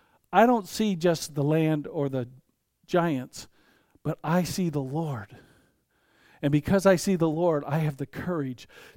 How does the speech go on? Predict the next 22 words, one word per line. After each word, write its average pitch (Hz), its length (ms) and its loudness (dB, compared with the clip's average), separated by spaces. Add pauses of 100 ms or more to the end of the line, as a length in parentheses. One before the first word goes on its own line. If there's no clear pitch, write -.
to 147 120 2
lean 185 420 6
into 165 480 2
it, 123 220 -6 (420)
to 160 120 4
press 254 420 4
into 190 380 0
it, - 160 -4 (400)
and 175 200 2
possess 160 680 2 (100)
what 156 240 -2
God 151 280 4
has 147 220 -2
promised 143 600 -4 (460)
to 156 120 0
give. 139 480 -2 (1200)
If 160 180 4
you 214 80 4
focus 233 440 4
on 220 120 4
the 196 100 2
giants, 196 680 -2